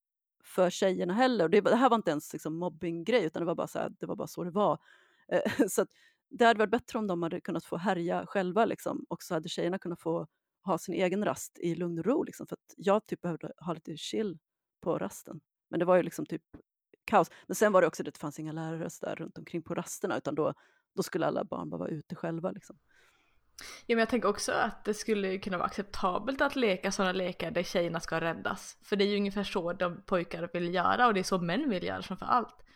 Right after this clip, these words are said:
Speaker 1: Ja, det har mo-, motsatt. <laughs> Det var ingen som räddade oss. <laughs> Vi var fångar.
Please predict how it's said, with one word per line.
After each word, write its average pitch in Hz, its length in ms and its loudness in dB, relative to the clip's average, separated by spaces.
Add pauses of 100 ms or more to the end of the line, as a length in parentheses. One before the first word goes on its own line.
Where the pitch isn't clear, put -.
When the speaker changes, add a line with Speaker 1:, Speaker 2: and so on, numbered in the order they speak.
(640)
Speaker 1:
Ja, 220 300 6
det 226 60 4
har 190 120 6
mo-, - 300 -6
motsatt. - 300 -2
<laughs> 240 260 2
Det 220 180 6
var 240 200 8
ingen 220 240 4
som 190 120 -2
räddade - 260 0
oss. - 160 0
<laughs> 381 380 12
Vi 277 80 6
var 208 220 8
fångar. 190 380 2